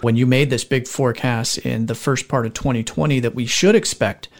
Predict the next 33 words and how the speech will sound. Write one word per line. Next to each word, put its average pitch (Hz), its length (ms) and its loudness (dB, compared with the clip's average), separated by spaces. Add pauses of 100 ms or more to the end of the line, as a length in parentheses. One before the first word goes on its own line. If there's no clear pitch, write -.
(320)
an 120 100 2
inflation 117 640 0
tsunami 113 640 0
or 101 80 -4
tidal 131 380 -2
wave 120 380 -2 (220)
because 175 320 2
of 160 120 6
a 123 40 0
lot 117 180 0
of 113 100 -8
these 117 180 -4
forces 120 520 -2
that 117 160 -4
we're 113 220 -2 (220)
facing 127 520 0
today. 123 380 0 (240)
So 147 180 2
it, 135 180 0
it 147 120 0
is 147 140 0
basically 170 540 2
the 127 140 2
idea 123 480 2
that 117 180 0
they're 135 280 2
gonna 127 220 2
lose 131 500 4
in 131 220 0
bringing 131 380 2
inflation 123 540 0
down 117 380 -4
dramatically? 143 680 0